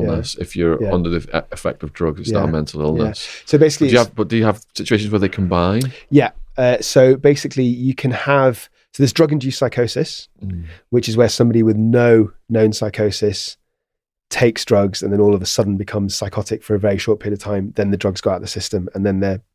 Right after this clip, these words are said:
Speaker 2: back to normal. I've got an interesting case about that if, if you'd
Speaker 1: Please.
Speaker 2: like to hear about it.
Speaker 1: Yes.
Speaker 2: I'll, I'll come back to that. And there's some people who, who have a psychotic illness like schizophrenia, then they take drugs and that sh-, rockets them into a, a, a state of psychosis.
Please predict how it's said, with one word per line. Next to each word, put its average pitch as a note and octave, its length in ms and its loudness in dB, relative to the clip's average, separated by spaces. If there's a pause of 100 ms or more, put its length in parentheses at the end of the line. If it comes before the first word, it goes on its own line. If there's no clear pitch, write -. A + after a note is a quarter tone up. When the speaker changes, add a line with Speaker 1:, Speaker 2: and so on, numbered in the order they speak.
(160)
Speaker 2:
back - 180 -2
to - 100 -6
normal. G#2+ 320 0 (380)
I've G#2+ 80 -18
got G2 120 2
an G2 80 -2
interesting G2+ 320 -8
case G#2 220 -10
about G#2 180 -8
that A2 120 4
if, B2 60 4
if C3 300 2
you'd A2+ 60 -4
Speaker 1:
Please. - 20 -2
Speaker 2:
like G#2 160 -4
to - 80 -10
hear G#2 100 -2
about B2 240 -2
it. C#3 40 -2
Speaker 1:
Yes. - 260 -8 (100)
Speaker 2:
I'll, G#2+ 140 -2
I'll G#2 60 -8
come A2 140 0
back G2 140 0
to - 80 -18
that. - 180 -4 (440)
And A2+ 380 0
there's A2+ 180 0
some C3+ 220 2
people A#2 300 0
who, G#2+ 240 -2 (120)
who A2 300 4
have A#2+ 640 -2 (160)
a G#2 380 0
psychotic - 480 -4
illness G#2 240 -2
like G#2 200 -4
schizophrenia, G2+ 680 -6 (400)
then G#2+ 280 0
they G#2 100 4
take G2 220 -4
drugs G#2 460 0
and G#2 120 -4
that F#2+ 240 -4 (260)
sh-, - 220 -6 (140)
rockets A#2 420 -2
them G2+ 140 -2
into G#2+ 320 2
a, G#2 160 -4 (100)
a, G2+ 240 -4 (100)
a A2 40 -8
state G#2 240 -2
of G#2 80 -8
psychosis. - 720 -8